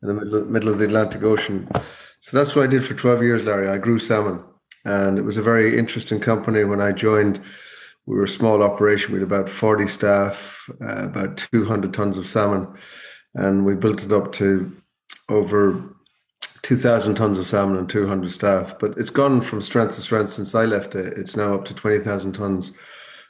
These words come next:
of salmon. So it's a massive employer here in the area. And, uh, I was lucky to be in there on the, on the ground stage and built it up to,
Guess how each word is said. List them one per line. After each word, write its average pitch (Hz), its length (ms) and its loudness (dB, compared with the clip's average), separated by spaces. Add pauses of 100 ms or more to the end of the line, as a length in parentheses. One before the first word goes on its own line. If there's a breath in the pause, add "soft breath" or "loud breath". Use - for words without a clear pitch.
(200)
of 95 100 -8
salmon. 104 320 2
So - 80 -6
it's - 100 -2
a 123 40 4
massive 139 340 4
employer 113 420 4
here 107 180 4
in 98 100 -2
the 101 60 0
area. 101 500 -2 (120)
And, 95 320 -4
uh, 98 300 2 (720 loud breath)
I 113 80 2
was 107 160 0
lucky 113 260 2
to 101 80 -8
be 110 140 2
in 107 100 2
there 104 160 2
on 104 80 0
the, 101 240 0
on 98 120 -4
the 95 60 -2
ground 101 360 0
stage 101 320 0
and 95 100 -4
built 104 220 -2
it 95 100 -8
up 104 220 0
to, 95 420 0